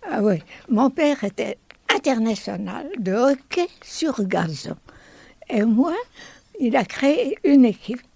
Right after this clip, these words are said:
qui s'appelait Gaminia. Et moi, j'étais ailière gauche. Ça veut dire qu'on court très vite, puis poum, on lance la balle, et puis poum, dans la cabane.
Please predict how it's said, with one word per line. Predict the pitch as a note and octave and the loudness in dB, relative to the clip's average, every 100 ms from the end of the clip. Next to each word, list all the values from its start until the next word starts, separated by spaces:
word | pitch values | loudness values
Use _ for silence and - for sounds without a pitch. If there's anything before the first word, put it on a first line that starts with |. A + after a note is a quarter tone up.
| - | -16
qui | A3 | -12
s'appelait | - F#3 - F3 | -10 -10 -6 -2
Gaminia. | F3 C4 - G3 E3+ E3 C#3+ - _ - - - - | 4 6 6 2 0 -4 -6 -10 _ -20 -20 -20 -10
Et | G#3+ | -2
moi, | A3+ D4 | 0 2
j'étais | C#4+ - D#4 - | 0 -2 -6 -6
ailière | - D4 C#4+ E4+ E4 - | -2 0 2 0 -4 -8
gauche. | C4 G3+ A#3 - - - _ - - - | -2 0 0 -2 -10 -16 _ -20 -20 -14
Ça | - A3+ | -6 -2
veut | A3+ | 0
dire | A#3+ | -2
qu'on | B3 B3+ | -2 -4
court | - - | -4 -8
très | - A3+ | -6 -4
vite, | G#3 D4+ G4 - - - _ | 0 0 -2 -8 -20 -20 _
puis | - - _ E5 - | -8 -8 _ 2 4
poum, | G#3 F3 - _ _ A#4 | 2 -4 -14 _ _ -6
on | A3+ | -4
lance | A3+ G#3 | -4 -6
la | A3 F#3 | -6 -4
balle, | F#3 B3 A4+ A4 - - - A4 | -4 -4 -4 -10 -18 -20 -16 -12
et | A#3 | -8
puis | B3 G#3 | -8 -8
poum, | - F#4 G#4 F4+ | -2 0 0 0
dans | D#4 | -2
la | D4+ C4+ | -4 -4
cabane. | B3 G#3 D#3+ - | -6 -6 -8 -10